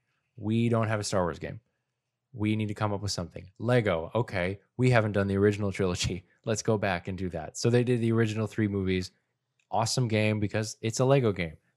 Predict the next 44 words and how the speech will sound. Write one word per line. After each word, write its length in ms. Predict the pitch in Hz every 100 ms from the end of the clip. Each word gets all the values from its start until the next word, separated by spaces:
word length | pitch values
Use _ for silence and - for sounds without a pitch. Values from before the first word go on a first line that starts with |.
| -
Basically, 640 | 117 131 139 131 131 127 -
stamp 420 | - 117 120 123
an 80 | 113
approved 560 | 101 120 120 120 - 190
stamp 360 | - 120 117
on 160 | 117 117
it. 200 | 113 - -
It's 160 | 98
awesome. 420 | 104 104 - 104 98
It's 140 | 90
a 40 |
fun 220 | 85 101 95
game 320 | 90 90 87 _ _ -
and 100 | 90
move 180 | 85 82
on. 180 | - - -
It's 180 | - -
Lego. 380 | 85 76 - -
It's 140 | - -
Star 200 | 107 107
Wars. 340 | 104 98 92 -
What 200 | 92 -
can 100 | 87
go 160 | - -
wrong? 180 | - - _ _ _ _ _ _ _ -
The 80 | 98
next 380 | 110 147 - 98
one, 260 | 78 - _ _ _ _ _ _ _ _ _ _ _
which 300 | 113 117 - - _ _ _ - _ _ _
you 140 | 127 127
can 180 | 147 135
kind 260 | 139 156
of 100 | 165
sense 380 | 135 147 123 117
there's 220 | 117 110
a 60 | 101
lull. 460 | 95 95 - 104 _ _ _ _ -
After 360 | 113 139 - 147
all 80 |
these 160 | 147 139
Star 220 | - 135
Wars 160 | 135 123
movies 240 | 123 113
come 180 | 110 110